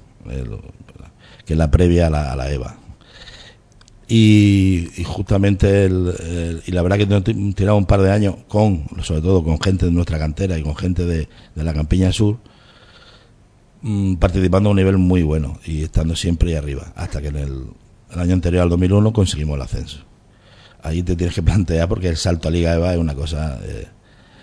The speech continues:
para nosotros la serie complicada. Ahí tuvimos la, la suerte de que Ancoe nos ayudó de manera,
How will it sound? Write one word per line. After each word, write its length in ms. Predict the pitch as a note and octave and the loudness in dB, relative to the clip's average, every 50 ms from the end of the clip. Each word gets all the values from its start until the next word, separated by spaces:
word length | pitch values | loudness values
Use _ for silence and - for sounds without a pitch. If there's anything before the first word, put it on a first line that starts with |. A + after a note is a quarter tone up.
| - - _ | -20 -8 _
para 140 | - D2 D2 | -4 -2 -2
nosotros 360 | D2+ D2 - D#2+ D#2 D2+ D#2 | -2 -2 -2 -2 -2 -2 -2
la 100 | D#2 D2 | -2 -4
serie 300 | - - E2 D#2+ E2 D#2+ | -2 -2 -2 0 0 0
complicada. 480 | D#2 D2+ C#2 B1+ C2+ C2+ C2+ C2+ - - - - _ _ _ - - - - - - _ _ _ - | -2 -2 -4 -4 -6 -8 -10 -10 -12 -14 -20 -20 _ _ _ -20 -20 -20 -20 -20 -20 _ _ _ -14
Ahí 340 | - C#2 C2+ C#2 D2 C#2 D2 | -10 -8 -8 -6 -6 -8 -6
tuvimos 560 | D#2 D#2+ D2+ D#2+ D#2+ D#2 E2 D#2+ D2+ D2+ D2 | -6 -4 -2 0 0 0 0 0 0 -2 -4
la, 320 | C#2+ D2 C#2+ C#2+ C#2+ B1+ | -4 -6 -6 -8 -8 -10
la 140 | A1 B1+ E2 | -10 -10 -8
suerte 340 | - - F2+ E2 D#2 - E2+ | -6 -4 -4 -2 -2 -2 -4
de 160 | D#2+ D#2+ D2+ | -4 -6 -6
que 400 | D#2 D#2+ D#2 D2+ D2+ D2+ C#2+ C2+ - - - - - _ _ _ _ _ _ _ _ _ _ - _ - - - | -6 -8 -6 -6 -6 -6 -8 -10 -12 -18 -20 -20 -20 _ _ _ _ _ _ _ _ _ _ -20 _ -20 -20 -12
Ancoe 500 | - C3 B2+ A#2+ - - - F#2 F#2 F#2 | -8 -6 -6 -6 -4 -2 0 2 2 2
nos 320 | E2+ E2 F2 F2 D#2+ E2 E2 | 2 2 0 0 0 -2 -2
ayudó 640 | E2 D#2 D#2+ F2 F2 E2+ E2+ E2 D#2 E2 E2+ - - - _ - - _ - | -4 -4 -4 -4 -2 -2 -2 -4 -4 -6 -8 -12 -18 -20 _ -20 -20 _ -10
de 100 | - E2+ | -8 -6
manera, 720 | E2 D#2+ D#2+ D#2+ D#2 D#2 D#2 D2 D2+ D2+ C#2+ C2+ C#2+ | -4 -2 -2 -2 -2 -2 -4 -4 -6 -6 -8 -8 -12